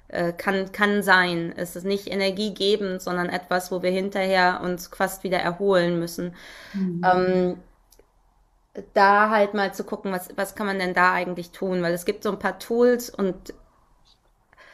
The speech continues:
Speaker 1: wir, wir kennen ein paar, manchmal vergesse ich die auch. <laughs> Und ich fand das einfach ein, ein sinnvolles Thema in diesen Zeiten.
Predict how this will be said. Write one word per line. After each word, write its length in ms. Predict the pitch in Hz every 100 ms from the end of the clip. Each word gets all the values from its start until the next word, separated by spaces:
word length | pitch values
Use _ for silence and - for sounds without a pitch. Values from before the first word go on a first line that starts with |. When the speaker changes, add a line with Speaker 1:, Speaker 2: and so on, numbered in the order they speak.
| - - _ _ _
Speaker 1:
wir, 560 | - - 170 180 208 190
wir 80 | 196
kennen 280 | 233 240 262
ein 260 | 220 214
paar, 480 | - 214 220 220 -
manchmal 320 | 202 208 220 196
vergesse 400 | 196 196 196 196
ich 120 | -
die 180 | 190 -
auch. 520 | 180 175 185 - -
<laughs> 1000 | - - - - - - - - - -
Und 160 | 196 196
ich 120 | 185
fand 200 | 196 190
das 160 | 190 -
einfach 420 | 180 185 180 180
ein, 280 | 180 180 175
ein 180 | 175 170
sinnvolles 580 | 202 202 190 180 175 -
Thema 320 | 214 202 175
in 100 | 170
diesen 240 | 170 165
Zeiten. 640 | - 165 156 156 170 175